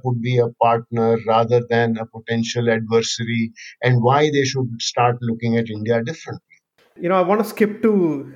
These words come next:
Speaker 2: uh, more recent times of, uh, what is your assessment of, uh, how space has formed a part of the,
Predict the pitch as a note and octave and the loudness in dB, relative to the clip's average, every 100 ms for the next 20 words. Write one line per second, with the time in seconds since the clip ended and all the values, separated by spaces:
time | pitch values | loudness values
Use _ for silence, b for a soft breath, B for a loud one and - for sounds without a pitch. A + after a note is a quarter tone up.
0 | - E3 D#3 D#3 D#3 F3+ D3+ F3+ F#3+ G3 | -8 -2 0 2 4 4 4 0 2 0
1 | F3+ F3+ D#3+ E3+ E3 D#3 D3+ C3 D#3+ D3 | 0 0 2 0 0 -2 -2 -4 -6 -4
2 | C#3 C3+ C3 C3+ D#3+ F3+ D3+ D#3+ F3 D#3+ | -4 -6 -10 -4 0 0 2 4 4 4
3 | E3 F3+ F3 F3+ F3+ E3+ E3 D3 C3+ - | 2 0 0 0 2 2 0 0 -2 -6
4 | D3+ C#3 C3+ C3 C3 D#3 D#3 E3+ F#3 F3+ | -6 -4 -4 -6 -6 2 4 6 4 2
5 | E3 - - - E3 E3 F3+ F3 E3 D#3+ | -4 -8 -16 -2 2 4 2 2 0 0
6 | - D#3 D#3 D#3+ D#3 D3+ D3+ D3+ C#3 D3 | -2 2 2 2 0 -2 -4 -6 -2 2
7 | D#3 D#3+ D#3+ D#3+ C#3+ C3+ B2+ B2+ | 4 2 0 -2 -2 0 -2 -6